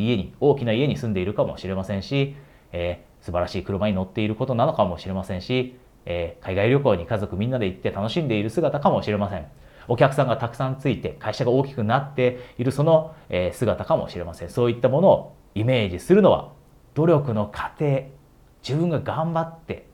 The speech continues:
辛い時も乗り越えたということを、それをイメージした後です。それをイメージした後に、自分が成功している、えー、姿もですね、えー、ぜひ、えー、イメージ化してください。で、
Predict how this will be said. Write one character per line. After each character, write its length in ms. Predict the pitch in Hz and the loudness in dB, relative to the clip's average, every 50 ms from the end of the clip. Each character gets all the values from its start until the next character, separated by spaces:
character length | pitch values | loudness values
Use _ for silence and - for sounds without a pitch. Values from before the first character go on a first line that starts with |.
| _ _ - | _ _ -6
辛 200 | - 143 139 170 | -2 0 2 2
い 80 | 196 185 | 2 2
時 180 | 214 214 196 | 2 2 2
も 140 | 170 165 117 | 4 2 4
乗 200 | 98 104 107 131 | 4 2 2 2
り 80 | 160 175 | 2 2
越 180 | - - 202 175 | 2 2 0 2
え 40 | 147 | 2
た 120 | - 165 | 0 -2
と 100 | - - | 0 2
い 80 | 135 147 | 2 2
う 40 | 151 | 2
こ 100 | 170 170 | 2 4
と 80 | 170 | 6
を、 180 | 143 131 - - - - - - _ | 6 4 4 0 -12 -18 -20 -20 _
そ 120 | - - | 2 6
れ 60 | 190 196 | 6 6
を 160 | 190 - - - - - | 6 4 2 -6 -8 -2
イ 100 | - 127 | 0 4
メ 140 | 156 185 175 | 4 6 6
ー 80 | 151 | 4
ジ 60 | 127 - | 2 -2
し 20 | |
た 160 | - 85 - - - - | -6 -10 -10 -12 -6 0
後 220 | - 170 180 - 90 | 2 4 4 2 0
で 80 | 78 | -4
す。 140 | - - - - - - - _ _ _ - - _ - - - _ - | -6 -12 -18 -20 -20 -20 -20 _ _ _ -20 -20 _ -20 -20 -20 _ -2
そ 80 | - | 0
れ 60 | 101 | 0
を 40 | 98 | 2
イ 80 | 104 113 | 2 2
メ 160 | 135 147 139 | 4 4 2
ー 20 | |
ジ 60 | 120 - | 2 2
し 60 | - | 2
た 200 | - 123 98 - | 2 4 4 4
後 160 | 190 - 151 | 4 4 4
に、 200 | 107 - - - - - - - - - | 2 0 -4 -10 -18 -20 -20 -20 -20 -12
自 140 | - - 95 | -8 -6 -4
分 160 | 87 90 92 | -4 -2 -2
が 100 | 92 87 | -4 -4
成 180 | - - 98 95 | -4 -4 -4 -4
功 260 | 92 - 101 95 90 | -4 -4 -4 -4 -6
し 60 | - | -6
て 100 | - 104 | -6 -6
い 100 | 95 90 | -6 -4
る、 160 | 87 85 - - - - - | -6 -8 -10 -14 -20 -16 -12
え 160 | - 87 82 | -10 -10 -10
ー、 20 | 78 | -6
姿 280 | - - 165 - - 87 | 0 2 2 2 2 0
も 120 | 78 76 | -4 -8
で 80 | 69 71 | -12 -12
す 80 | - | -8
ね、 280 | 104 107 107 104 110 - - - - - - | -4 -4 -4 -4 -4 -10 -18 -20 -20 -10 -6
え 240 | 87 87 87 85 85 | -4 -4 -2 -4 -4
ー、 20 | |
ぜ 80 | 87 104 | -4 -6
ひ、 240 | - - 85 - - - - - - - | -6 -6 -8 -12 -14 -18 -20 -20 -16 -12
え 60 | - | -10
ー、 60 | 76 | -8
イ 40 | 90 | -4
メ 220 | 90 92 92 92 92 | -2 -2 0 0 -2
ー 40 | |
ジ 120 | 87 95 98 | -2 -6 -6
化 220 | - - 123 - | -2 -2 -2 -2
し 80 | - - | -2 -6
て 60 | - | -10
く 60 | 90 | -10
だ 80 | 87 87 | -10 -10
さ 120 | - 92 | -10 -10
い。 80 | 85 - - - - _ - - - _ _ - - - _ _ - - - | -12 -12 -16 -20 -20 _ -20 -20 -20 _ _ -20 -20 -20 _ _ -12 -2 4
で、 300 | 156 156 139 143 - | 4 6 6 4 0